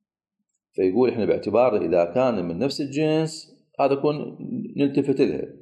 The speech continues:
يعني راح يصير جنس ربوي اللي هو ما يكال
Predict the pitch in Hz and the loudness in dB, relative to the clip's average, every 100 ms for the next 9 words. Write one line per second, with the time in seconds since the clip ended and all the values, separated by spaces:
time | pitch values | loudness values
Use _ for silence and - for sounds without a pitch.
0 | - 90 87 95 - 131 123 - - 104 | -8 -6 -4 -6 0 -2 -2 -10 -6 -6
1 | 107 101 139 139 - 131 101 65 - - | -4 -2 -2 -2 -2 0 2 0 -4 -14
2 | _ _ _ _ _ _ _ _ _ _ | _ _ _ _ _ _ _ _ _ _
3 | _ _ _ _ _ _ _ _ _ _ | _ _ _ _ _ _ _ _ _ _
4 | - 117 120 120 117 113 - - 110 101 | 0 2 4 6 6 4 0 -6 -4 -4
5 | 98 98 104 - 107 107 110 107 131 123 | -4 -6 -8 -2 0 2 2 2 4 4